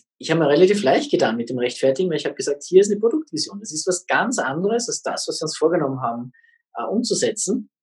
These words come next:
Wir können gerne drüber reden, aber dann lasst uns alle an Bord holen.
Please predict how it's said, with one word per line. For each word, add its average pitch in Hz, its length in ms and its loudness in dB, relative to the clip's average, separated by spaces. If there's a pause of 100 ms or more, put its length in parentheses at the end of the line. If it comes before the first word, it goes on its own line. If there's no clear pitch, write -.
(560)
Wir 135 120 -4
können 165 360 2
gerne 143 320 2
drüber 151 280 6
reden, 135 320 2
aber 139 180 0
dann 143 140 -2
lasst - 340 -4
uns - 240 -14
alle 104 260 4
an 180 120 2
Bord 180 280 2
holen. - 240 -6